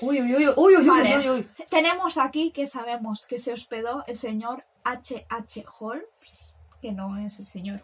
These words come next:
Speaker 2: Holmes, Holmes, del detective Holmes, sino el primer asesino en serie conocido de Estados Unidos.
Speaker 1: Ya lo sé, ya sé que
Speaker 2: ¿Vale?
Speaker 1: lo sé.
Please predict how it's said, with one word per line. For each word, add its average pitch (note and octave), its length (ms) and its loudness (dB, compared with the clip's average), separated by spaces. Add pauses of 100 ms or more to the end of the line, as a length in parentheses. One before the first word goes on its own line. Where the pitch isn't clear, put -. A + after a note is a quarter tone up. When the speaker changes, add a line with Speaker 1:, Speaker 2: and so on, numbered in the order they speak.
Speaker 2:
Holmes, G3+ 580 -10
Holmes, G3+ 500 -8
del F#3+ 160 -12
detective G3 600 -10
Holmes, D#4+ 420 -8 (240)
sino G#3+ 400 -6
el G#3 180 -8
primer G3+ 400 -10
asesino G#3+ 520 -10
en G3+ 80 -8
serie G3 300 -10
conocido G3 480 -10
de F#3+ 60 -12
Estados F#3+ 360 -14
Unidos. A#3 280 -10 (320)
Speaker 1:
Ya G3+ 140 -12
lo F3+ 160 -14
sé, F#3+ 280 -18 (120)
ya F#3+ 120 -18
sé G3+ 160 -20
que G3 60 -20
Speaker 2:
¿Vale? G3+ 220 -4
Speaker 1:
lo G4+ 240 -8
sé. F#3+ 60 -20